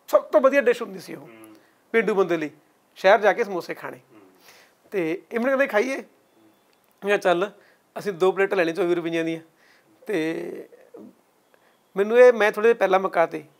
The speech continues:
ਖਾਣ ਨੂੰ, ਮੈਨੂੰ ਜ਼ਿਆਦਾ ਭੁੱਖ ਲੱਗੀ ਸੀ, ਮੈਂ ਕਾਲਾ ਵਾਲਾ ਸੀ, ਛੇਤੀ ਨਿਬੜ ਗਿਆ। ਮੈਨੂੰ ਕਹਿੰਦਾ, "ਮੈਂ ਦੇ ਕੇ ਆਉਣਾ ਪੈਸੇ, ਤੂੰ ਇਹ ਦੇਖੀ ਪਿੰਡ ਵਾਲੀ ਬੱਸ ਖੜੀ ਆ ਆਪਣੇ ਵਾਲੀ,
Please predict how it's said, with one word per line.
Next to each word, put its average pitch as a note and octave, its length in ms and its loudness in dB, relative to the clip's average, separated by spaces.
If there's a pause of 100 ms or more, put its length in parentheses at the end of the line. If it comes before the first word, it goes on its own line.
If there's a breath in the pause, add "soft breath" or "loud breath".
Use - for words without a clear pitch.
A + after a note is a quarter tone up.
(180)
ਖਾਣ F3+ 220 -4
ਨੂੰ, F3+ 120 -2
ਮੈਨੂੰ F#3+ 340 -2
ਜ਼ਿਆਦਾ F3+ 200 4
ਭੁੱਖ A3 180 -2
ਲੱਗੀ F#3+ 180 -2
ਸੀ, F#3+ 60 -4
ਮੈਂ F#3+ 100 -4
ਕਾਲਾ G3 200 6
ਵਾਲਾ G3+ 200 2
ਸੀ, G3+ 100 -8
ਛੇਤੀ F#3+ 240 -6
ਨਿਬੜ F3 280 -4
ਗਿਆ। F3 180 -4 (440 soft breath)
ਮੈਨੂੰ A3 140 0
ਕਹਿੰਦਾ, D4 180 4
"ਮੈਂ A3+ 240 2
ਦੇ G#3 140 0
ਕੇ G#3+ 120 -6
ਆਉਣਾ G#3 140 0
ਪੈਸੇ, F#3 280 0
ਤੂੰ A3 160 -4
ਇਹ G#3+ 60 -2
ਦੇਖੀ G3+ 140 -2
ਪਿੰਡ G3 180 -6
ਵਾਲੀ G#3 80 -2
ਬੱਸ F#3 220 -6
ਖੜੀ G3 180 -6
ਆ - 20 2
ਆਪਣੇ A#3+ 160 -4
ਵਾਲੀ, G3+ 180 -4